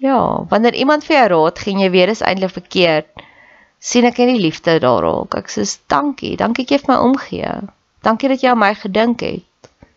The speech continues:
Ek stem nie saam nie, of jy bly net stil en sê net,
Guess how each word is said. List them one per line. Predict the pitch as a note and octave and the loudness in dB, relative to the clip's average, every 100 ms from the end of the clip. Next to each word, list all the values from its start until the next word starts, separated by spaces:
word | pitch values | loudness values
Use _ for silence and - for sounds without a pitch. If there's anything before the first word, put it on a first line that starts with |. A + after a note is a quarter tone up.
| _ - | _ -8
Ek | - | -6
stem | - C#4+ | -2 0
nie | C#4 | 0
saam | F3 - G#3 A#3+ F#3 | -2 -2 2 2 2
nie, | D#3 | 0
of | D3+ | 0
jy | D#3+ F3 | 0 0
bly | E3+ E3 | 0 0
net | A#3 A#3 | -2 -4
stil | A#3 F#3 | 0 0
en | |
sê | F3+ A#3+ | 2 0
net, | A#3+ | 0